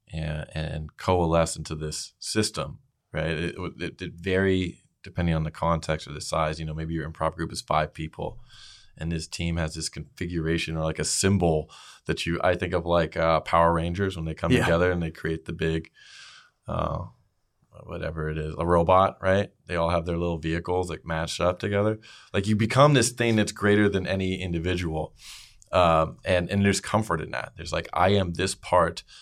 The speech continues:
Speaker 1: I am the arm of this being, right, that we collectively create. And th-, there's that, there is that feeling of support and satisfaction that, you know, that come from that.
Speaker 2: Yeah, and that big thing that you create together is this,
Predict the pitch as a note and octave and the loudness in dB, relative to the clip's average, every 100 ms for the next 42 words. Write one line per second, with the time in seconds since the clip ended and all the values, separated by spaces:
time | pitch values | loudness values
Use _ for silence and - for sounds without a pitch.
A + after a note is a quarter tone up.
0 | - - G2+ G2 F#2 - - G2+ F#2+ F2+ | -8 0 2 2 0 -2 2 4 6 4
1 | F2 - _ - - - F2+ D#2+ F2 F2 | 0 -6 _ -20 -16 -2 0 0 2 2
2 | - - - _ - - - _ _ _ | 0 -6 -10 _ -20 -20 -20 _ _ _
3 | - F2 F#2 F2 D#2+ D2 - - D#2+ E2 | -16 -4 -2 -2 -2 -6 -12 -10 -8 -6
4 | D#2 D#2 F2 E2+ - E2+ E2 - D#2 D#2 | -8 -6 -6 -6 -4 0 -2 -2 -8 -6
5 | D#2+ D#2+ - - D#2 D#2 D#2+ - - - | -8 -10 -14 -10 -6 -4 -6 -8 -16 -20
6 | _ _ _ - - - _ - E2+ E2 | _ _ _ -20 -20 -20 _ -4 -2 0
7 | D#2+ E2 - F#2 F2 F2 E2 - _ - | 0 -2 -4 -4 -2 0 0 0 _ -4
8 | F2+ F#2 G2 C3 - D2+ - - D#2+ D#2+ | 0 2 4 4 0 -6 -8 -6 -4 -4
9 | - - - F2 - - D#2+ D#2+ - D2+ | -8 -10 -4 -2 -2 -2 -2 -2 -4 -4
10 | D#2 - E2 - _ _ - - E2 D#2 | -6 -8 -12 -16 _ _ -18 -12 -8 -8
11 | D#2 - E2 - - A1+ - _ _ - | -8 -8 -8 -8 -10 -10 -10 _ _ 0
12 | B2+ B2 G#2 G#2 B2 A2+ - A2+ G#2+ G2+ | 4 6 4 2 0 0 0 2 2 0
13 | - G#2+ G2+ F#2+ - E2+ F#2+ G2 F2+ D2+ | -2 -2 -2 -2 -6 -2 0 0 -4 -6
14 | G#2+ F#2+ F2 - - | -6 -6 -6 -4 -4